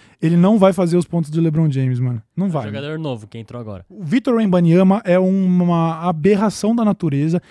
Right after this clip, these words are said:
Speaker 1: Ele é o maior jogador de basquete que já pisou na quadra da N B A, se não me engano.
Speaker 2: Você fala.
Speaker 1: É, ele tem uma envergadura de, tipo, beira os dois e quarenta a envergadura
Speaker 2: Tipo o
Speaker 1: do
Speaker 2: Michael
Speaker 1: cara.
Speaker 2: Phelps do basquete, assim.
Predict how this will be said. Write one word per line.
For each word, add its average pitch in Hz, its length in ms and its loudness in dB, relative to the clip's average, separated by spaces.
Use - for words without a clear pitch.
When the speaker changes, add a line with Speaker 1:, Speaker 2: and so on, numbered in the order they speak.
Speaker 1:
Ele 160 120 -4
é - 20 2
o 170 60 0
maior 180 180 2
jogador 185 380 2
de 170 80 -2
basquete 160 340 -2
que - 100 -12
já 160 80 -2
pisou 165 240 -4
na 165 120 -2
quadra 147 260 -4
da 151 60 -2
N 151 100 -2
B 139 160 -2
A, 143 40 -2
se - 100 -10
não 135 80 -8
me 131 80 -6
engano. 131 200 -8
Speaker 2:
Você 117 120 -20
fala. 98 240 -20
Speaker 1:
É, 254 100 -2
ele 175 120 0
tem 269 100 -2
uma 392 60 -2
envergadura 247 560 2
de, 269 100 -2
tipo, 220 420 -6
beira 196 320 -2
os 208 80 -6
dois 220 220 0
e 269 60 -2
quarenta 160 500 -4
a 123 40 -6
envergadura 117 360 -8
Speaker 2:
Tipo 123 80 -10
o - 20 -10
Speaker 1:
do 151 40 -8
Speaker 2:
Michael 147 220 -10
Speaker 1:
cara. 104 40 -16
Speaker 2:
Phelps 135 380 -10
do 131 80 -14
basquete, 120 480 -10
assim. 90 180 -20